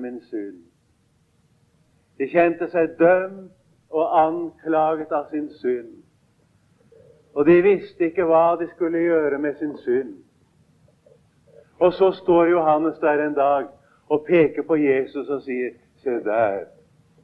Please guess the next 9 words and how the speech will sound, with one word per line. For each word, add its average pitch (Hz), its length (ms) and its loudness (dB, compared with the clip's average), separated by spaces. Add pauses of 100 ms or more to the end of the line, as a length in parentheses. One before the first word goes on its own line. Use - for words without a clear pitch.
(160)
Guds 156 440 4
lam 110 540 -4 (500)
som 143 220 -2
bærer, 135 580 2 (340)
som 165 220 -2
tar 151 640 2
bort 139 280 -6
verdens 113 560 -8
synd.» 87 240 -16